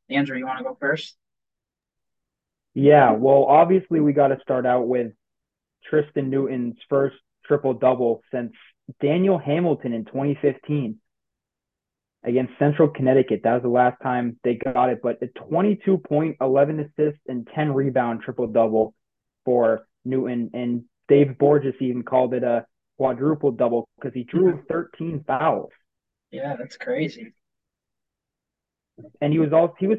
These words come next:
Speaker 2: fourteen of seventeen from the free throw line, which is a crazy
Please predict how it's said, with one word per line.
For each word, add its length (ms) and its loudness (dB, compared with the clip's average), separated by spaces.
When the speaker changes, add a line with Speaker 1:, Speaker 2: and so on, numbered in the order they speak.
Speaker 2:
fourteen 540 -2
of 80 -6
seventeen 500 -2
from 120 -4
the 180 -6
free 160 -2
throw 220 -6
line, 280 -10
which 260 -2
is 200 0
a 60 -2
crazy 800 4